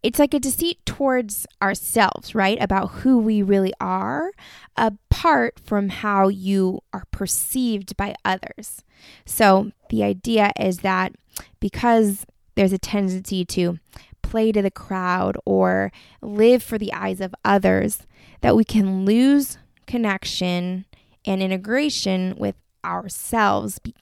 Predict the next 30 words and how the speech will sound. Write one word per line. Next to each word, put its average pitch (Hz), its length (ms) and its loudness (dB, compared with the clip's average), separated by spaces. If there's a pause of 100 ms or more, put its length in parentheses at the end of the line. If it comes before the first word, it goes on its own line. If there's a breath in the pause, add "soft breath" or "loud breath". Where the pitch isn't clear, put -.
we 269 120 2
can 262 140 -4
be 214 200 -4
out 214 220 -2
of 208 160 -6
touch - 320 -6
with 185 120 -4
ourselves, - 680 -6 (420 soft breath)
how 190 340 0
we're 214 160 0
feeling, 185 580 -4 (320 soft breath)
who 226 200 0
we 190 180 2
really 185 480 2
are, 180 380 0 (240 loud breath)
what 208 260 8
we 202 140 0
really 208 380 0
want, 226 720 -2 (1000)
versus 226 460 2
what 196 160 2
we 185 100 -2
feel 185 480 -4
is, 185 460 -4
like, - 160 -16
demanded 185 580 -6
of - 100 -12 (120)
us. - 280 -18 (1900)
Right? 285 400 6
So 254 480 6